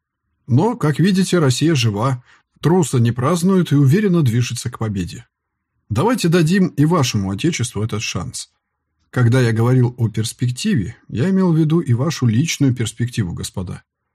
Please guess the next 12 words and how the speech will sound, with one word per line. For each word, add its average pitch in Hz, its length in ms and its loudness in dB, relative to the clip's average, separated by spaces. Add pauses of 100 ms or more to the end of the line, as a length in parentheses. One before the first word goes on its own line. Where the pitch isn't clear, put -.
(220)
У 113 100 0
вас 196 280 0
есть 147 260 0
выбор. 117 400 -2 (340)
Либо 147 260 4
вы 156 260 4
идете 139 320 2
вместе 113 480 0
с 92 60 -10
Болгарией 104 520 -4
в 98 80 -8
будущее, 180 640 -2